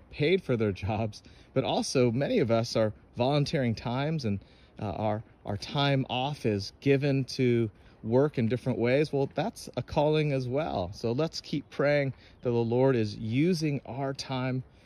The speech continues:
for his glory. Again, whether you're working a nine-to-five job or semi-retired or fully retired, the Lord has a plan for you. He's not done with you yet.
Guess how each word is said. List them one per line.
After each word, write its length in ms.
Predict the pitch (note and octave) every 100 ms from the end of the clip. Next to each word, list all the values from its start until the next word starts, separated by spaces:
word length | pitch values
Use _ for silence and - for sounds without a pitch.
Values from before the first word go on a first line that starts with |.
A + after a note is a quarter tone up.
| - -
for 120 | A2+
his 260 | G2 C#3 A#2
glory. 520 | G#2+ G#2 G2 F#2 F#2+ G2+
Again, 260 | G2+ A#2
whether 220 | A2+ A2+ A#2
you're 100 | G#2+
working 320 | A2+ A2+ A2+
a 60 |
nine-to-five 580 | A2 A#2 C3 A#2 B2+ A#2
job 420 | - A#2 A#2 A2
or 160 | G2 F#2 - - - -
semi-retired 1080 | - - D3+ C#3+ C3 B2 C#3 C3+ C3+ B2+ G#2+
or 80 | F#2+
fully 320 | - D3 C3+
retired, 560 | A#2 - A2 G#2+ G#2 - - - - -
the 80 |
Lord 480 | A2+ A2+ A#2+ B2+ A#2+
has 480 | A#2 - - A#2+ A#2
a 80 | A#2
plan 460 | - - B2 C3+
for 160 | C3 B2
you. 300 | A#2 C3+ B2+
He's 200 | C3 A2+
not 240 | B2+ -
done 220 | B2 C#3+ D#3
with 180 | C#3+
you 80 | C#3+
yet. 380 | B2+ B2 A#2